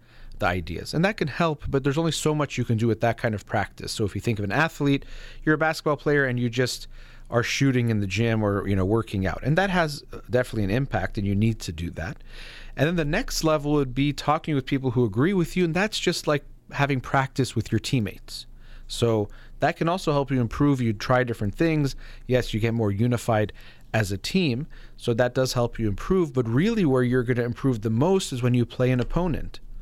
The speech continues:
when you play someone who is trying to stop you from scoring, from doing things easily and really is going for it. Because your teammates, you don't wanna get injured, you know, for a variety of reasons. Again, we always have to be careful how far we take an analogy, but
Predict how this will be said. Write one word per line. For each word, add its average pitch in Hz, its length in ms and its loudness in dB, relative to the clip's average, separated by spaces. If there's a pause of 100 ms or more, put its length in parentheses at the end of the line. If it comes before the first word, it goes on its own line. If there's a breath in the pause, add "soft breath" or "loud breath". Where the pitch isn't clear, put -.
(380 soft breath)
when 98 180 -4
you 101 100 -2
play 113 240 -2
someone 113 420 0
who 110 200 0
is 113 80 -2
trying 120 180 0
to 117 80 0
stop 143 340 0
you 123 140 2
from 104 260 -2
scoring, 87 540 -2
from 92 180 -4
doing 98 300 -2
things 92 460 4 (340 loud breath)
easily 139 380 2
and 117 100 2
really 135 240 4
is 110 120 2
going 135 280 2
for 92 260 -4
it. - 80 -10
Because 120 220 0
your 113 100 2
teammates, 131 520 0 (320 loud breath)
you 107 100 -4
don't 101 160 0
wanna 87 160 -4
get 85 160 -4
injured, 127 420 2
you 104 80 -2
know, 95 120 -2
for 170 140 0
a 156 40 2
variety 139 280 2
of 101 80 -4
reasons. 101 340 -2 (360 loud breath)
Again, 101 320 -2
we 101 120 0
always 101 160 0
have 101 100 -8
to - 60 -10
be 98 60 -6
careful 101 340 -4
how 101 160 -2
far 104 240 -2
we 98 100 -2
take 104 220 0
an 95 80 -2
analogy, 120 420 0
but 139 180 0